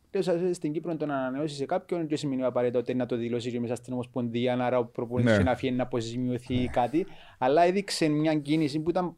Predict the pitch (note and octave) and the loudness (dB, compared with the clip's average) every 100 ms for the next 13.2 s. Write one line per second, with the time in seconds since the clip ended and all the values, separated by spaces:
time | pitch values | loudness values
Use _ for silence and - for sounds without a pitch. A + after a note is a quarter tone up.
0 | - - - C3+ D3+ - F3 E3 - D#3+ | -10 -8 -4 -4 -4 -6 -4 -4 -2 0
1 | B2+ C3 C3+ D#3 D3 C#3+ - D#3 F3 D3+ | 0 0 0 0 0 -2 0 0 0 0
2 | C#3+ C3 B2 B2 B2+ C3 A#2+ A#2+ C#3+ - | 2 2 0 -4 -6 -8 -6 -4 -6 0
3 | C#3 D3+ D3 A#2+ C3 - - _ C#3+ - | 2 4 2 0 0 -2 -16 _ -4 -4
4 | C3+ C3+ C#3+ D3+ D3 D3 B2 C3 - C#3 | -2 2 2 2 0 -2 0 -2 -2 -2
5 | D3 C3+ A#2+ - - C3+ B2 C3+ - C#3 | 0 0 -2 -10 -6 -2 0 -2 2 2
6 | C3+ C#3+ C#3+ C3 C#3 B2 C3 - C3 C3+ | 4 2 0 0 0 0 -2 -4 -2 0
7 | C3+ B2+ C3 C#3 C3+ C3 - B2+ A#2+ C3 | 0 0 0 0 0 -2 -2 -2 -2 -4
8 | C#3 - C#3 B2+ C3 E3+ - - - F#3+ | -4 -4 -4 -2 -4 -6 -16 -20 -2 0
9 | F#3 F#3 D3+ D3 B2 F3 F#3 F3+ F3+ - | 0 0 0 0 -4 -6 -2 -2 -2 2
10 | D#3 B2 - - - - - - - - | 2 2 -2 -2 -6 -8 -12 -4 -4 0
11 | G3+ G3+ G3+ F3 D#3 D3+ F#3 F3+ G#3 D#3+ | -2 0 0 2 2 2 0 0 0 0
12 | F3 F3 - C#3+ D#3 F3+ F3 C#3 C#3 C3+ | 0 -4 -4 0 2 2 2 0 0 -6
13 | C#3+ G3 | -4 -6